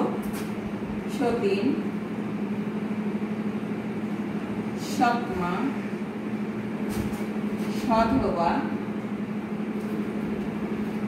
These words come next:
দায়ী ইত্যাদি। সুপ্রিয়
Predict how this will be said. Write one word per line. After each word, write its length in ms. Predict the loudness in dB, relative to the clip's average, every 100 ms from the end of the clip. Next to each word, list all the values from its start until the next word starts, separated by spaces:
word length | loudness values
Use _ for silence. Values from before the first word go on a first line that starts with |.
| 0 -2 -2 -2 -2 0 0 0 0 0 0 0 -2 -2 0 0 0 0 0 0 4
দায়ী 320 | 6 6 6 4 2 0 -2 -4 -4 -4 -4 -4 -4 -4 -4 -4 -4 -2 -2 0
ইত্যাদি। 440 | 0 2 2 2 0 -2 -2 -2 -2 -2 0 0 0 -2 0 0 0 0 0 0 2
সুপ্রিয় 340 | 2 4 4